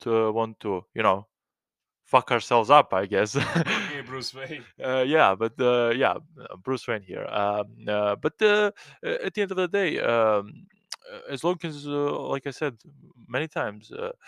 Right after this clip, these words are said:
Speaker 1: uh, we can remain on that free will and we can pursue it, we, we give ourselves a chance to be curious and not be trapped in any physical or,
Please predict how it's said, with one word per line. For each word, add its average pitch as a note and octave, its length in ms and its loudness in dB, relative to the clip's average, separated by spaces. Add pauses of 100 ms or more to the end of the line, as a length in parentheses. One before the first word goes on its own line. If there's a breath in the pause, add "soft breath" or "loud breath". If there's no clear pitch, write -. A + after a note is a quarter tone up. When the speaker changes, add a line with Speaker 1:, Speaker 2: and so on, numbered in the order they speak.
(540 loud breath)
Speaker 1:
uh, F2+ 400 -4
we C#3 100 -8
can C#3 280 -10 (140)
remain C3+ 420 -4
on A#2 160 -10
that A#2 160 -6 (140)
free C3+ 260 -6
will A2+ 400 -2
and G2 220 -12
we A#2+ 120 -8
can G#2 220 -18 (120)
pursue E3+ 460 0
it, A#2 140 -2 (640)
we, G2 340 -12
we G2+ 380 -16
give B2 160 0
ourselves A#2+ 420 0
a A2 120 -8
chance C3 500 -4
to G2+ 160 -2 (500 soft breath)
be B2+ 100 -6
curious C#3+ 680 0
and G2 220 -6 (280 soft breath)
not B2 180 -2
be C3 100 -6
trapped - 580 0
in G#2 160 -10
any B2+ 220 -6
physical D3 840 -4
or, A2 340 0